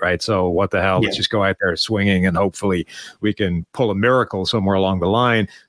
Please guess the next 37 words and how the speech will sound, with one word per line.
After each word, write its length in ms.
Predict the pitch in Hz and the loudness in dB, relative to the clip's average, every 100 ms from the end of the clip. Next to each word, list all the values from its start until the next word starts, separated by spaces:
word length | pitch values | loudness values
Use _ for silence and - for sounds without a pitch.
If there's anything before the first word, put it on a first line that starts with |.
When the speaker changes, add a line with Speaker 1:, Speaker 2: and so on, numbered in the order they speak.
| - | -2
Speaker 1:
But 100 | 131 | 2
I 60 | |
don't 140 | 156 147 | 2 2
think 120 | 127 | 2
anybody 400 | 123 127 113 113 | 2 2 2 2
really 320 | 104 113 113 | 2 2 2
believed 480 | 107 107 113 117 - | 2 2 4 2 0
that 120 | 107 | -4
the 60 | 110 | -2
game 240 | 107 104 | 0 2
was 160 | 98 92 | 2 2
ever 260 | 101 101 | 0 0
in 80 | 92 | 0
jeopardy 380 | 101 101 107 98 | 0 0 0 -2
from 140 | 92 | 0
that 160 | 98 90 | 0 0
point 200 | 107 90 | 0 2
on. 360 | 110 123 107 - - - _ - | 2 2 0 -4 -12 -20 _ -2
Um, 440 | 104 104 98 90 - | 0 2 2 0 0
Green 240 | 123 131 | 0 2
Bay 160 | 120 107 | 2 2
absolutely 480 | 113 - 117 104 | 0 0 0 0
destroyed 460 | 95 92 107 113 120 | 0 -2 0 0 0
them, 240 | 98 80 | -2 -2
uh, 220 | 85 95 92 | 0 0 2
on 160 | 101 | 0
both 200 | 104 101 | 0 0
sides 260 | - 101 92 | 0 -2 -2
of 40 | |
the 80 | 87 | -4
ball. 320 | 101 113 104 | 0 0 0
It 40 | 95 | 0
was 140 | 95 | 0
a 60 | 98 | 2
really 200 | 110 110 | 2 0
impressive 400 | 90 117 95 98 | 0 -2 -2 -6
performance. 540 | 85 135 135 107 | -2 0 0 -2